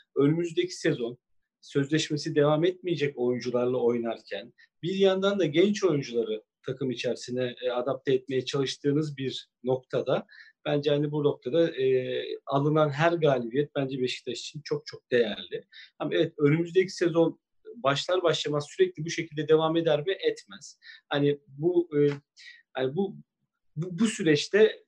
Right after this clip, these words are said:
bu süreci hani kısa süreli de olsa bu üç aylık, iki aylık süreci bence e, hem Beşiktaş hem, e, Sergen Hoca çok iyi bir şekilde yönetti. Ama Beşiktaş'ın önümüzdeki sezon iyi bir kadro planlamasıyla, e,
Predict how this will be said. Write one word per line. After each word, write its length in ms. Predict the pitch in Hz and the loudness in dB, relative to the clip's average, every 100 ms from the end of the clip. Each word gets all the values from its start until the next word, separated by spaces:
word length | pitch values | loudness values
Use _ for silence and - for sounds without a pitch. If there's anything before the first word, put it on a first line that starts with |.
| _ | _
bu 200 | 151 190 | -4 -2
süreci 500 | 190 165 156 143 202 | 0 0 0 2 0
hani 360 | 175 156 151 - | 2 0 0 -4
kısa 220 | - - 185 | -10 -2 -2
süreli 400 | - 147 147 147 | 0 2 2 2
de 60 | |
olsa 360 | 131 120 147 147 | 2 2 -2 0
bu 180 | 139 139 156 | -2 -6 -10
üç 200 | - - | -8 -2
aylık, 240 | 135 123 123 | 0 0 -6
iki 260 | 143 156 | -8 -2
aylık 220 | 147 131 | 0 -2
süreci 320 | - 135 131 147 | -6 -6 -4 -4
bence 360 | 139 139 143 - _ _ - | -2 0 -2 -4 _ _ -4
e, 140 | 131 | -2
hem 240 | 131 156 | -2 -2
Beşiktaş 520 | 143 143 - 127 127 143 | -2 -2 -4 -4 -4 -4
hem, 200 | 143 139 | -4 -4
e, 120 | 135 | -8
Sergen 400 | 131 131 131 147 | -4 -2 -2 -2
Hoca 120 | 131 | -4
çok 260 | 131 156 - | -6 -8 -6
iyi 140 | 143 | -6
bir 60 | 143 | -6
şekilde 320 | - - 143 | -8 -10 -4
yönetti. 500 | 139 117 104 - 180 - - _ | -4 -4 -8 -12 -12 -12 -20 _
Ama 320 | - 151 135 - 135 | -2 0 -2 -6 -6
Beşiktaş'ın 640 | 135 196 190 143 - - | -6 -6 -4 -4 -4 -10
önümüzdeki 480 | 135 139 139 151 156 | -6 -4 -4 -4 -6
sezon 320 | - 135 151 - | -2 -2 -2 -4
iyi 240 | 143 185 | -6 -6
bir 80 | 165 | -6
kadro 460 | 143 127 120 123 _ _ _ _ | -4 -2 -2 -6 _ _ _ _
planlamasıyla, 1000 | - 123 113 110 101 - - 92 110 107 - - - _ - | -6 -4 -2 -6 -8 -12 -14 -8 -8 -8 -12 -20 -20 _ -4
e, 340 | 131 131 127 | 0 2 2